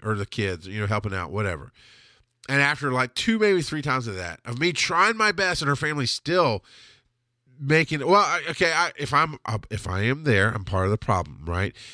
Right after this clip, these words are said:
If you're part, I, I talked about this on an E M S show that I did, the E M S Underground,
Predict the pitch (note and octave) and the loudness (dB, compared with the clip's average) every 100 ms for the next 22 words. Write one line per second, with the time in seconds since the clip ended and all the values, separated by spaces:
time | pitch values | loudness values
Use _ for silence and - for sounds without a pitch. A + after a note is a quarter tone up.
0 | - - A2 B2 G#2+ - G#2+ G#2 A2+ A2+ | -18 -10 2 2 2 2 2 4 2 2
1 | B2+ C3 C3 A#2 G#2 A2+ G#2 G#2 G2+ G#2+ | 2 2 4 0 0 -2 0 -2 -4 -4
2 | G#2+ G2+ F#2+ - F2+ E2+ F2 F#2+ F2 F2+ | -4 -4 -4 -4 -4 -8 -8 -8 -6 -6
3 | E2+ F#2+ G2 F#2+ F#2 E2+ F2 F2 E2 B1+ | -6 -6 -4 -4 -6 -8 -10 -10 -10 -10